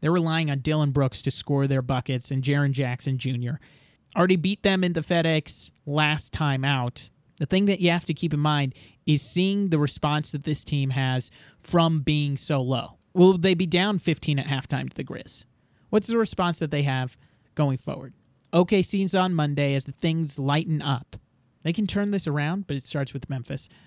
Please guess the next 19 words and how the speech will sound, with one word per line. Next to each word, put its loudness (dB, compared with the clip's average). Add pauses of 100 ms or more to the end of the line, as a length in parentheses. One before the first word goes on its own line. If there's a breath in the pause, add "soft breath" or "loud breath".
(220 soft breath)
right -6
there. -10 (220)
That's 0
why 0
it's -4
a -4
little -2
difficult -4
to -8
prognosticate -4 (240 soft breath)
how -2
will 0
it -6
look -6
once -4
it -2
starts -6
looking -4
good, -2